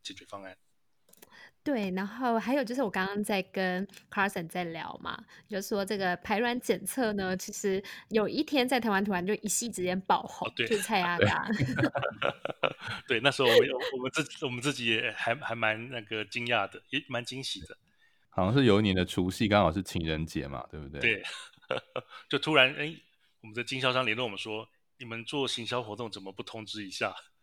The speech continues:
Speaker 1: 害我们断货。
Speaker 2: 卖爆了。
Speaker 1: 然后他们传流-，链接给我们，才看到，哎，原来是蔡阿嘎有分享他们，呃，顺利怀孕这样一个好消息。
Speaker 2: 而且，
Speaker 1: 嗯。
Speaker 2: 而且好像是一拿到你们产品一个月就中了。
Speaker 1: 对，我，我们的行销同仁送给他们两个，
Speaker 2: 太厉害了。
Speaker 1: 然后我们，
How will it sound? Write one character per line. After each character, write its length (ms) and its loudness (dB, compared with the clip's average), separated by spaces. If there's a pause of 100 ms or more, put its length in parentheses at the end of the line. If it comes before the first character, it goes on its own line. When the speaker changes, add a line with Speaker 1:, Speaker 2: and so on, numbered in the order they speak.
(180)
Speaker 1:
害 100 2
我 40 0
们 140 -10
断 180 4
货。 140 -6
Speaker 2:
卖 180 2 (200)
爆 180 6 (160)
了。 100 -6 (480)
Speaker 1:
然 100 10
后 60 6
他 180 0
们 120 0
传 220 6
流-， 140 4
链 160 6
接 160 2
给 120 2
我 80 2
们， 140 -6
才 60 -8
看 120 -4
到， 100 2
哎， 120 -2
原 180 -6
来 180 -2
是 200 -6
蔡 180 4
阿 80 8
嘎 160 2
有 80 -2
分 160 -8
享 140 -2
他 120 -4
们， 200 -6 (360)
呃， 140 -6
顺 220 0
利 100 0
怀 180 -4
孕 180 -6
这 100 -4
样 100 -4
一 40 -14
个 60 -12
好 100 -10
消 200 -10
息。 180 -6 (600)
Speaker 2:
而 40 -4
且， 60 8
Speaker 1:
嗯。 260 4
Speaker 2:
而 80 4
且 120 8
好 140 6
像 180 4
是 160 0
一 200 -2
拿 160 6
到 140 8
你 60 0
们 120 -2
产 200 0
品 120 4
一 120 0
个 120 6
月 160 4
就 160 2
中 280 0
了。 100 2 (400)
Speaker 1:
对， 200 4
我， 200 2
我 100 -4
们 140 -4
的 140 6
行 180 0
销 100 10
同 140 4
仁 120 4
送 180 4
给 80 6
他 100 8
们 100 2
两 140 10
个， 80 6
Speaker 2:
太 20 4
厉 60 4
害 40 4
了。 20 6
Speaker 1:
然 120 8
后 60 2
我 20 -4
们， 100 -6